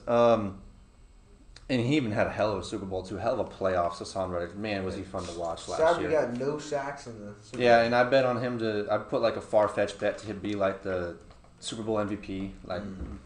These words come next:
Speaker 1: like a strip sack and maybe two
Speaker 2: Yeah.
Speaker 1: tackles for a loss and shit like that. I mean, that's, that's not something you would have said was impossible by
Speaker 2: Yeah.
Speaker 1: any means. However, uh,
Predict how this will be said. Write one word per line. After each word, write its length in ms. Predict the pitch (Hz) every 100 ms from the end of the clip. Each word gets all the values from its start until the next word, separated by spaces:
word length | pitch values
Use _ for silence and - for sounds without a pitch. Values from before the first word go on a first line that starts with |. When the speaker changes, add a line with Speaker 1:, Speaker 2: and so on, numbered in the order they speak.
| -
Speaker 1:
like 140 | 98
a 40 | -
strip 300 | - 107 101
sack 420 | 98 90 90 95
and 100 | 95
maybe 180 | 95 95
two 140 | 92
Speaker 2:
Yeah. 80 | 101
Speaker 1:
tackles 300 | 98 95 92
for 120 | -
a 40 | 90
loss 300 | 85 87 -
and 80 | 92
shit 120 | -
like 160 | 87 -
that. 160 | 87
I 60 | 92
mean, 320 | 110 107 101
that's, 320 | 127 131 -
that's 340 | - 123 127 -
not 200 | 127 104
something 280 | 117 104
you 120 | 101 95
would 160 | 98
have 100 | 92
said 240 | - 95 90
was 120 | 90
impossible 580 | 90 87 90 - 98 - - -
by 160 | 120 95
Speaker 2:
Yeah. 60 | 117
Speaker 1:
any 120 | 110
means. 340 | 90 - - - - - - - -
However, 520 | - 117 110 110 110
uh, 360 | 113 117 110